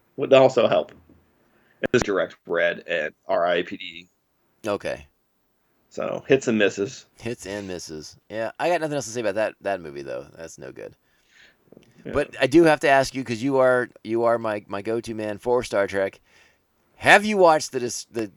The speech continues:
Speaker 2: Discovery Season four trailer?
Speaker 1: Yeah, I did. I'm gonna need another beer.
Speaker 2: Oh, boy.
Speaker 1: <sighs>
Speaker 2: What, what are your thoughts on this one?
Speaker 1: Oh, man, this season's gonna suck ass.
Speaker 2: <laughs>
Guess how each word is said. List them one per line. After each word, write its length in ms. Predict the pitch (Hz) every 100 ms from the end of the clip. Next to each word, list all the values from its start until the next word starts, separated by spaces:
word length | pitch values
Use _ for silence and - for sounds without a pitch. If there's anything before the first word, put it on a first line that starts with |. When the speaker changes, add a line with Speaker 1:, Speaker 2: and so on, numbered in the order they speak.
| _
Speaker 2:
Discovery 540 | 117 - 139 127 127
Season 680 | 117 120 120 110 104 101 95
four 380 | - 113 117 117
trailer? 580 | - 101 90 71 62 - _ _ _ _ _
Speaker 1:
Yeah, 260 | - - 120
I 40 |
did. 240 | 117 110 - _ -
I'm 140 | 117
gonna 160 | 117 120
need 140 | 120
another 260 | 117 117 117
beer. 460 | 110 117 113 113 - - - - - 76
Speaker 2:
Oh, 220 | 85 92 147
boy. 140 | - 135
Speaker 1:
<sighs> 680 | 139 127 113 113 - - - - - 98 - 120
Speaker 2:
What, 200 | 147 135
what 140 | 175
are 40 |
your 160 | 180 156
thoughts 360 | - 151 147 143
on 180 | 139
this 200 | 117 90
one? 260 | 71 69 64 _ _ _ _ _ _ _ - -
Speaker 1:
Oh, 220 | 117 104
man, 240 | 104 104
this 140 | 104 -
season's 280 | 104 92
gonna 160 | 95 90
suck 320 | - 101 92
ass. 540 | 92 95 156 - 170
Speaker 2:
<laughs> 80 | 240